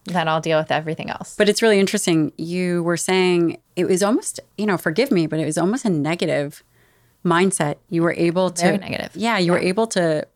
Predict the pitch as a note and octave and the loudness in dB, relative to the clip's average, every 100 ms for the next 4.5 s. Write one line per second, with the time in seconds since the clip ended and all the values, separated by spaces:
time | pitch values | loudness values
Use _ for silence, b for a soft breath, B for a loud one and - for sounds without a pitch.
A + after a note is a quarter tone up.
0 | _ - D#3 - G#3 A3+ F#3+ D#3+ D#3+ - | _ -8 -8 -4 -2 0 0 0 -4 -6
1 | D#3 - - - - - E3 D#3+ - b | -6 -4 -4 -4 -10 -4 -2 -2 -6 b
2 | b b b b b _ F3 E3+ - E3 | b b b b b _ -2 0 0 0
3 | D#3+ D#3 - - E3+ F3+ F3+ - - F3 | 2 0 -2 0 2 2 2 -2 -6 -4
4 | D3+ - D#3+ D#3 | -4 -4 -2 -2